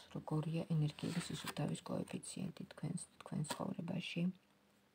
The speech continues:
ენერგიების ისუფთავის კოეფიციენტი.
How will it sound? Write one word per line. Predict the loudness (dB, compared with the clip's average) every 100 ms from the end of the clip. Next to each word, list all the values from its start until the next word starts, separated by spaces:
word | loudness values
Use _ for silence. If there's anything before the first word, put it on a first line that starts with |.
| _ -20 -20 _ _ _ -20 -16 -16 -12 10
ენერგიების | 12 12 12 10 8 8
ისუფთავის | 4 2 0 2 4 4 2
კოეფიციენტი. | 6 6 6 0 0 2 2 2